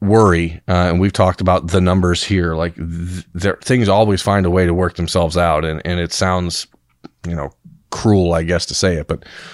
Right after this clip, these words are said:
numbers find a way to work out, and you may end up in a situation at Ohio State all of a sudden where there's actually a need to go out and, and add another player or two because that's an unexpected loss, uh, from the roster that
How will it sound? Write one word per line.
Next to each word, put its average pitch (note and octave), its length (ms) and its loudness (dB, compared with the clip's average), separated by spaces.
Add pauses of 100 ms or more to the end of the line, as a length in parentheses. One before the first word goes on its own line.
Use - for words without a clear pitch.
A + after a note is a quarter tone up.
(160)
numbers G#2 400 4
find G2+ 240 4
a - 20 2
way F2+ 140 4
to F2 80 2
work F2 260 0
out, G2+ 360 2 (320)
and F#2+ 120 4
you F#2+ 80 6
may A2 220 6
end G2+ 140 4
up G2 160 4
in F#2+ 40 2
a F2+ 60 0
situation F#2+ 560 0
at F#2 80 2
Ohio F#2+ 300 2
State G2 240 0
all F#2 100 4
of F2+ 60 -2
a F2+ 40 -2
sudden F#2+ 360 0
where F#2 160 2
there's F#2 200 2
actually F#2+ 380 2
a F#2 60 4
need F#2+ 320 2
to F2+ 100 0
go F#2 160 0
out F#2 180 4
and, F2+ 300 -4
and F#2+ 240 0
add F#2 260 2
another F2+ 300 0
player G2 340 0
or F2 80 0
two F2 280 -2
because F2 500 0 (380)
that's F#2 200 0
an F#2 80 2
unexpected F2+ 600 0
loss, F#2 520 2
uh, F2 200 0
from F2+ 200 -2
the E2+ 80 0
roster F2+ 400 2
that F2 160 -2